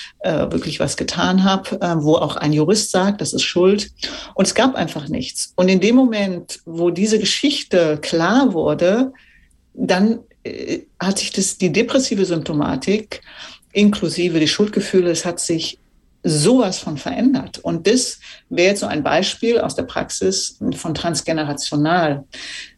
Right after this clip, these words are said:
Was eben passiert, man hat zum Beispiel eine depressive Mutter,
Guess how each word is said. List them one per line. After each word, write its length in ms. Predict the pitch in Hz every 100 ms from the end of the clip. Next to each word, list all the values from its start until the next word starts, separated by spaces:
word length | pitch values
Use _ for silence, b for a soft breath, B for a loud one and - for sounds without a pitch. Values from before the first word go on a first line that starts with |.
| _ -
Was 280 | 151 190 -
eben 200 | 202 185
passiert, 640 | 165 - 247 294 311 -
man 140 | 170
hat 100 | 165 -
zum 100 | 165
Beispiel 240 | 151 156
eine 160 | 156 156
depressive 640 | 151 - 165 - 160 151
Mutter, 540 | 160 233 254 254 311